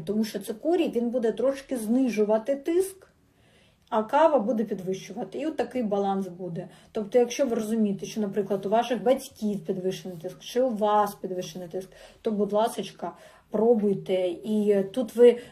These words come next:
не будете по смаку страждати, а ефект будете класний якраз отримувати.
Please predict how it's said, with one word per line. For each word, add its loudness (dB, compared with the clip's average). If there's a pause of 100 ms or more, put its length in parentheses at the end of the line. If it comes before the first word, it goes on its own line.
не 0
будете 2 (180)
по 4
смаку 0
страждати, 0
а 2
ефект 0
будете -4
класний -8
якраз -10 (240)
отримувати. -8